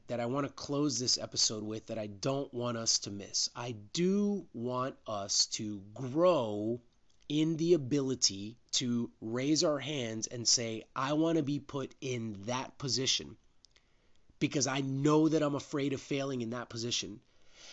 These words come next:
And I know that the way to the other side of that and desensitizing myself to that fear of failure is gonna be by putting myself in that position.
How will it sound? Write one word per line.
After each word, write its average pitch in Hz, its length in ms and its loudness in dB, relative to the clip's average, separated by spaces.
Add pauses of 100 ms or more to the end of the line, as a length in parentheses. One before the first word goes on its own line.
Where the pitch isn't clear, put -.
(120)
And 143 120 -2
I 127 100 0
know 143 360 4
that 147 160 0
the 139 60 2
way 139 220 2
to 135 160 -2
the 120 160 0
other 135 160 0
side 139 360 4
of 104 120 -4
that 107 320 -4
and 120 220 -4
desensitizing 143 920 2
myself 110 400 -2
to 120 100 -4
that 107 180 -6
fear 113 280 -4
of 104 60 -6
failure 117 380 -4
is 120 120 -2
gonna 143 140 0
be 135 140 -2
by 143 160 2
putting 170 300 4
myself 127 320 0
in 113 60 -4
that 104 140 -4
position. 101 380 -8